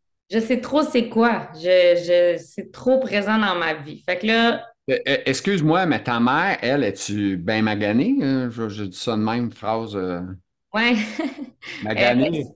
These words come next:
Speaker 2: maganée, euh, c'est un, un mot qui existe, quand même.
Speaker 1: Oui, oui, oui.
Speaker 2: Ok.
Speaker 1: Euh, euh, non. Je dirais non. Ma mère, elle a soixante-deux ans, si je me trompe pas. Euh,
Speaker 2: Elle a exactement mon âge.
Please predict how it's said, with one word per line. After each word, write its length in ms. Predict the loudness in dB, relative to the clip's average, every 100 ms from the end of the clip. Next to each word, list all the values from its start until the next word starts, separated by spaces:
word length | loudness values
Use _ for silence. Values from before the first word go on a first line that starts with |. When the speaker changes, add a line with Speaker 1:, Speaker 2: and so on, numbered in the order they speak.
| _ -4
Speaker 2:
maganée, 600 | -2 0 2 2 4 2
euh, 160 | 0
c'est 380 | -2 -8 -12 -6
un, 160 | -4 0
un 340 | 0 0 0
mot 180 | 2 2
qui 80 | 0
existe, 560 | -4 -4 -2 -4 -6 -10
quand 200 | -6 -6
même. 160 | -2 0
Speaker 1:
Oui, 80 | 4
oui, 180 | 4 6
oui. 140 | 6 4 0 -10 -20 -14
Speaker 2:
Ok. 100 | -2
Speaker 1:
Euh, 680 | 2 4 4 4 4 2 0 -8 _ _ _ _ _ _ _
euh, 200 | -12 2
non. 520 | 4 4 2 -2 -8 -14 _ _ _ _ _
Je 80 | -8
dirais 260 | -2 0 4
non. 440 | 6 4 2 0
Ma 160 | 2 2
mère, 220 | 0 -2
elle 120 | -4 -4
a 60 |
soixante-deux 1300 | -6 -6 -6 -4 -2 0 0 -2 -4 -4 -2 -2 -4
ans, 300 | -8 -6 -8
si 200 | -10 -8
je 80 | -4
me 100 | -4
trompe 340 | -6 -10 -12 -12 -6
pas. 180 | -6 -6 -12 _ _ -20 -20 _ _ _ 2
Euh, 680 | 4 4 2 0 -4 -8 -8 -12 _ -10
Speaker 2:
Elle 100 | -8
a 40 |
exactement 500 | -6 -8 -4 -4 -2
mon 240 | -2 -4
âge. 380 | -4 -6 -10 -18